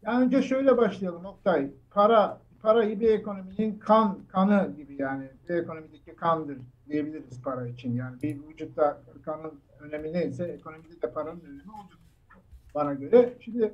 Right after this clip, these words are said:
e, tabii paranın yaratılma süreci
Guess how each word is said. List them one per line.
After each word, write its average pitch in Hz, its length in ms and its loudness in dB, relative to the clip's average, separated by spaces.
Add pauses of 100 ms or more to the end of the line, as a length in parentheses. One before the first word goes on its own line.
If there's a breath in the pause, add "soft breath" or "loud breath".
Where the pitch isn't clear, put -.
(140)
e, 180 340 2 (120)
tabii 214 200 -4
paranın 233 640 8
yaratılma 226 480 2
süreci 208 580 -4